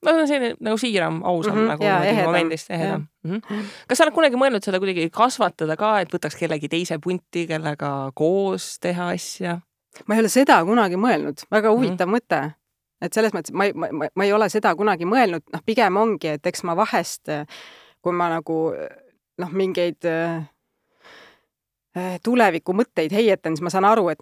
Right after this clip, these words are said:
Speaker 2: et noh, et ma nii-öelda müün oma nagu töötundi praegu.
Speaker 1: Mhm.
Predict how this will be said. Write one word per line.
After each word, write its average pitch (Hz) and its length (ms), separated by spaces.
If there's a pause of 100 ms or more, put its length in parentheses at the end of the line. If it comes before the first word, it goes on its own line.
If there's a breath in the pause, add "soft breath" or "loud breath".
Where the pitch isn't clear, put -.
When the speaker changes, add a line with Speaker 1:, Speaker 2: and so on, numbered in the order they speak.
Speaker 2:
et 165 120
noh, 170 120
et 170 80
ma 185 120
nii-öelda 202 460
müün 190 340
oma 175 360
nagu 156 260
töötundi 190 680
praegu. 151 480
Speaker 1:
Mhm. 165 60